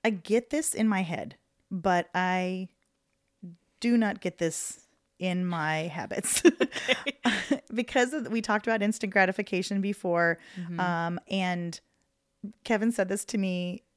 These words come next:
Speaker 1: as we're sitting talking about this in Hawaii, and he's like, "Life is a marathon. It's not a sprint. We all wanna be tortoises,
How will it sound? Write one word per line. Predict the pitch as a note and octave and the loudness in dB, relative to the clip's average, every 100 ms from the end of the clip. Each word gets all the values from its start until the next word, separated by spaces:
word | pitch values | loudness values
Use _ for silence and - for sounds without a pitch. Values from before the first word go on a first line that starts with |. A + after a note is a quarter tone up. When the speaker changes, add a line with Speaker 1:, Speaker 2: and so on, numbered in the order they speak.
| - | -4
Speaker 1:
as | F#3+ | -4
we're | F3+ F#3+ | -2 -4
sitting | - G3 G3 G3 - | 0 0 0 -2 -4
talking | G3+ F#3+ F#3+ | -4 -2 -2
about | F3 E3+ | -2 -2
this | F3 - | -2 -4
in | F3+ | -4
Hawaii, | F#3+ F3+ E3+ - - - - | -2 0 -2 -6 -16 -20 -6
and | G#3 | -2
he's | G#3+ G3+ | 0 2
like, | F#3+ E3 - _ _ - | 2 0 -4 _ _ -8
"Life | F#3+ C#4 D4+ | -2 -2 -2
is | A#3 | 0
a | |
marathon. | G#3 F#3+ G3 G#3+ G#3+ G3 E3+ | 2 2 2 2 2 -2 -6
It's | E3 - | -6 -8
not | F3+ E3+ - | -6 -6 -6
a | |
sprint. | F#3 - - - G3 F3 | -6 -6 -8 -4 -2 -2
We | - - | -6 -2
all | F#3 G3+ | 0 2
wanna | G#3 F#3 | 0 -2
be | E3+ | -6
tortoises, | - - D#3 D#3 C#3 - - | -12 -10 -8 -8 -8 -8 -8